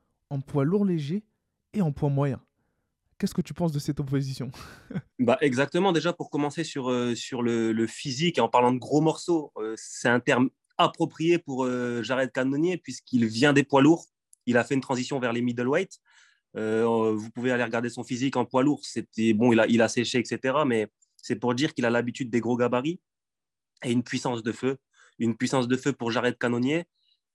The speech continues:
Speaker 2: face à, à, à Adesanya chirurgical, mais pas
Speaker 1: Mhm.
Speaker 2: que. Adesanya chirurgical, mais qui, quand il connecte, il fait très, très mal.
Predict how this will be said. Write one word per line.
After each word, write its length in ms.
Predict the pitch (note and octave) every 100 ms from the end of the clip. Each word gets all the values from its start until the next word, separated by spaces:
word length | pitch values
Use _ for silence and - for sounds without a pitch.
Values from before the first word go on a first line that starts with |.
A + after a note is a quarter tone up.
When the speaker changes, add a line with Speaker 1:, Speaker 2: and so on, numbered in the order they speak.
| _ _ _ -
Speaker 2:
face 500 | - F3 F#3 - -
à, 480 | B2+ B2 B2+ B2+ C3 -
à, 80 |
à 40 | C3+ -
Adesanya 480 | C#3 C3+ C#3+ D3 D3+
chirurgical, 920 | - - F#3+ E3+ D3 B2+ D3+ E3+ A3 A#3 _
mais 240 | A2 C3 G#3+
pas 140 | G#3+
Speaker 1:
Mhm. 60 | C3
Speaker 2:
que. 180 | F3 G3+ _ _ _ _ _
Adesanya 380 | B2+ C3 D3+ D#3
chirurgical, 720 | D3+ - D#3+ C#3 D#3 F3 G3
mais 320 | D#3 C#3+ F3 F#3
qui, 540 | - D3 D3 C#3+ C#3+
quand 100 | E3+
il 100 | D#3
connecte, 360 | D#3+ D#3+ D#3+ -
il 40 |
fait 100 | -
très, 160 | - D#3
très 140 | -
mal. 300 | D3 D3 D3+